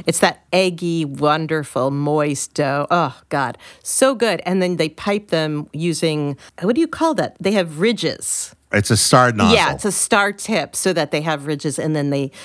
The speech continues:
Speaker 1: fry
Speaker 2: They
Speaker 1: that
Speaker 2: fry
Speaker 1: and
Speaker 2: it.
Speaker 1: glaze it. Oh, my goodness, so good. I'm so
Speaker 2: Yeah.
Speaker 1: ha-, that's a trend I'm very happy about.
Speaker 2: <laughs>
Speaker 1: And you know what? If Krispy Kreme had crullers and someone showed up at my <laughs> house, I'd be good with
Speaker 2: That'd
Speaker 1: that.
Speaker 2: be good. We have one more newsy item, and it's kind of Valentine's Day when I was looking for stuff. Shake Shack is adding white truffles to its menu.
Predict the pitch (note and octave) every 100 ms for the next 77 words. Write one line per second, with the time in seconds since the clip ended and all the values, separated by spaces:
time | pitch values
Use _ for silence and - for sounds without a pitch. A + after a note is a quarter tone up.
0 | - - D#3+ C#3+ C#3+ C3+ E2 D3+ D3 C#3+
1 | - B2+ E3+ G#3 F#3 C3+ C3+ A#2+ A2+ -
2 | E3+ - - - D#3+ D#3+ F3 E3+ D#3+ F#3+
3 | A3+ D#3+ - - G3 F3 C3+ A#2+ A#3 A#3
4 | C#3+ C#3+ C#3+ D3 C3 - - - - B3+
5 | B3+ C#4 E4 D#4+ D#4 D4+ C#4+ A#3+ - G#3+
6 | - D#4+ - C4+ - A3+ A3+ E3+ E3+ -
7 | G#3+ G#3+ G#3 G3 G3+ F#3 F#3 F#3 F3 -
8 | E3 E3+ D#3 D3+ - - C#4 - A3 -
9 | - C4+ E4+ G#3+ F3+ D#3 C#3 C#3 G3 D3
10 | G#2 F2 - - C#3 C3+ A#2 F3 G#3+ F3
11 | C3 B2+ G#2 G2+ F2+ G2 A2 A2+ - C4
12 | G3+ A2 F#2 D#2+ D#2+ D2+ D2+ E2+ D#2 D#2
13 | D#2 - F2 F2 E2 - D#2 E2+ - -
14 | - - G3+ A3 - C#3+ C3+ - G2+ G#2
15 | G#2+ G2+ F#2 G#2 G#2+ - F#2 E2+ D2+ -
16 | D#2 D#2 E2+ D2 C#2+